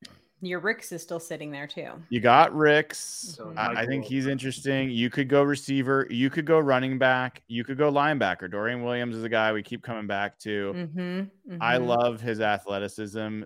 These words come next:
Speaker 2: I love the fact that he's a great coverage linebacker. God forbid we have someone who can cover somebody. Um, you know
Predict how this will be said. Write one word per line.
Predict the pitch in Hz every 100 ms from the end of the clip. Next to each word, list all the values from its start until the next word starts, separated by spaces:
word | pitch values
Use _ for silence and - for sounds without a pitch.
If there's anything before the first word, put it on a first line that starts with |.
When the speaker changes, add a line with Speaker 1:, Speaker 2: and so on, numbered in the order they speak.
| -
Speaker 2:
I | 101
love | 101 104 110 107
the |
fact | 104 107 104 -
that | 104
he's | 98
a | 101
great | 98 98 95 98 _
coverage | 98 95 101 101 101 -
linebacker. | 107 107 107 104 113 104
God | 101 104 -
forbid | 98 95 104
we | 107
have | 101 95
someone | - 98 101
who | 101
can | 98 92
cover | 92 87 98
somebody. | - 101 104 107 117 120 _ -
Um, | 104 98 95 92 90 95 _ _ - _ _ _ _ _ _ _ _ -
you | 107
know | 98 107